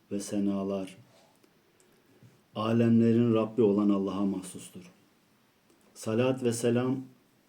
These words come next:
Efendimiz Aleyhisselatü Vesselam'ın, ashabının, ailesinin, tabi'in ve tebe-i tabi'inin üzerine olsun.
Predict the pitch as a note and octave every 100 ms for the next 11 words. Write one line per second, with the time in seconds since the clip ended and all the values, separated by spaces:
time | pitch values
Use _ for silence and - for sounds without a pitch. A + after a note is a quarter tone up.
0 | _ G#2+ G2 A#2 A#2 B2 A2+ G#2+ A2 -
1 | G#2 G#2 G#2 G#2 G2 G#2+ G2+ G2+ G2+ G#2+
2 | A2+ - - _ _ _ _ _ _ -
3 | G#2 G2+ - G#2+ G#2 G#2+ A2 A#2 A#2 -
4 | _ G#2 G#2+ G#2+ G#2 - G#2 G#2 A2+ -
5 | - _ _ G#2+ A2 G#2+ G#2+ A2+ A2 G2+
6 | G#2 G2+ G#2 G2+ G2+ G2 G2+ G2+ G2+ G2+
7 | F#2 F#2 F#2+ F#2 F2+ E2+